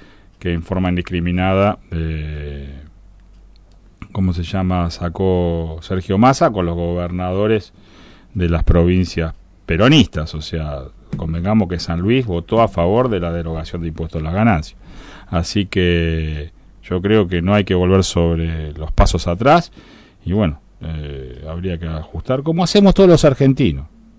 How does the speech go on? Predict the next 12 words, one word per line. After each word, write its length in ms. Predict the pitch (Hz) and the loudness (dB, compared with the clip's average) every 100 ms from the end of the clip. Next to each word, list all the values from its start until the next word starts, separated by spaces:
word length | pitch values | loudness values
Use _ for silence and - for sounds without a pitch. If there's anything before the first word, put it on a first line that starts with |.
| _ _ _ _ - | _ _ _ _ -20
Esto 280 | - 127 143 | -8 -2 0
se 120 | - | 2
va 120 | 120 120 | 6 6
a 60 | |
ir 120 | 123 | 6
acomodando 540 | 113 104 101 107 113 101 | 4 2 2 2 4 4
con 100 | 101 | 6
el 140 | 98 | 4
tiempo 360 | 110 170 180 131 | 4 4 4 4
a 60 | |
medida 400 | 98 98 104 98 | 6 6 6 6
que, 320 | 92 90 87 | 4 2 0